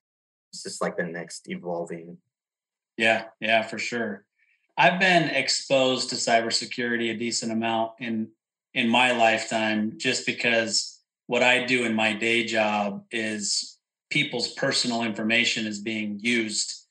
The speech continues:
Speaker 2: and, and as a part of, of what I do, right? And so we have to protect that and, you know, do,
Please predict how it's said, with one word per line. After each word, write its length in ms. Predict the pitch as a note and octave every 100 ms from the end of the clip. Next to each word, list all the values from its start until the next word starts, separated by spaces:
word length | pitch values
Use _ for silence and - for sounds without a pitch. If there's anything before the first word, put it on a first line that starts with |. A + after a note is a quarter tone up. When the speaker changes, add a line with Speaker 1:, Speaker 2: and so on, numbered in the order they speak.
| _ _ _
Speaker 2:
and, 320 | - A2+ G#2+ B2+
and 160 | A#2
as 120 | A2
a 100 | G#2+
part 280 | - B2+ A#2+
of, 220 | A2 G2+ -
of 140 | G#2+ G#2+
what 180 | A2+
I 160 | A2 G#2
do, 340 | G2 A2+ G#2+ F2+ _
right? 260 | A2 A2
And 120 | A2+ G#2+
so 200 | A#2+ G#2+
we 140 | A#2+
have 160 | C3+ -
to 60 |
protect 500 | - - - A#2+ A2+
that 300 | A#2+ A2+ A2+
and, 180 | G#2+ G#2 G#2
you 80 | G#2+
know, 120 | G#2
do, 280 | G#2 A#2